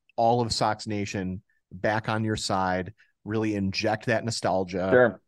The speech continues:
Speaker 1: you know, in the lead up to this.
Speaker 2: I'd like to clarify, first of all, that I have not covered all hundred twenty-five years of the White Sox. I've,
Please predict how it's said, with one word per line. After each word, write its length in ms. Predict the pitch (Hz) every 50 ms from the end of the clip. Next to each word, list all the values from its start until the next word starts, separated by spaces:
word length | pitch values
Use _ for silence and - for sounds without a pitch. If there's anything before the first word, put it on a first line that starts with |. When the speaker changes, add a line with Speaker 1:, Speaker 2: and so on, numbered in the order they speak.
| _ _ -
Speaker 1:
you 160 | - 117 110
know, 180 | 101 101 98
in 100 | 92 101
the 80 | 101 98
lead 200 | 87 95 95 90
up 120 | 85 -
to 100 | - -
this. 260 | 57 53 - - - - _ _ _ _ _ _ _ _ _ _ _ _ -
Speaker 2:
I'd 100 | - 156
like 120 | 170 165
to 80 | 160 147
clarify, 460 | 139 160 156 151 151 143 143 123 120
first 220 | 107 127 127 120
of 60 | 127 113
all, 60 | 110
that 80 | 110
I 60 | 117 120
have 120 | 120 117
not 260 | 117 113 113 117 -
covered 300 | - 123 113 104 104 95
all 200 | 87 87 98 104
hundred 260 | 101 104 101 101 101
twenty-five 480 | - - 104 92 92 92 104 87 85 90
years 240 | 87 87 87 87 92
of 80 | 90
the 100 | 78 82
White 220 | 80 80 80 82 -
Sox. 260 | - 73 - 104 -
I've, 180 | 113 117 110